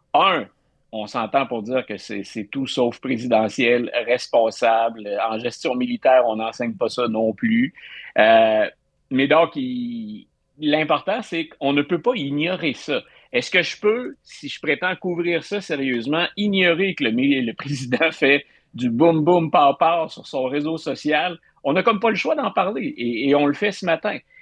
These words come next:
Donc, c'est, c'est ce qui est important avec Donald Trump, c'est être omniprésent partout, tout le temps. Puis, ben, ça veut dire personne au même endroit, ça,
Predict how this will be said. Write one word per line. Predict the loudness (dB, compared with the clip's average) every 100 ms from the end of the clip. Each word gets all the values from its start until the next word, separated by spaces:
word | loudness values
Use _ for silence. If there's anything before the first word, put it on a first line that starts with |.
| _
Donc, | 4 4 4 -4
c'est, | -8 -2 -2
c'est | -2 -10
ce | -6
qui |
est | -2
important | 0 0 -2 -2 -2
avec | -4 -4 -6
Donald | -6 -4 -6
Trump, | -2 -2 -2
c'est | -2 -2 2
être | 0 2
omniprésent | -2 -2 -4 -2 -2 0 -2 -4 -4
partout, | -4 -4 -10 -10 -10
tout | -10 -10
le | -4
temps. | 2 2 0 _ _ _ _ _
Puis, | -2 2 2
ben, | 2 2
ça | 2
veut | 4
dire | 2 2
personne | -2 0 -2
au | 0
même | 0 0
endroit, | 0 -2 -4 -6
ça, | -6 -6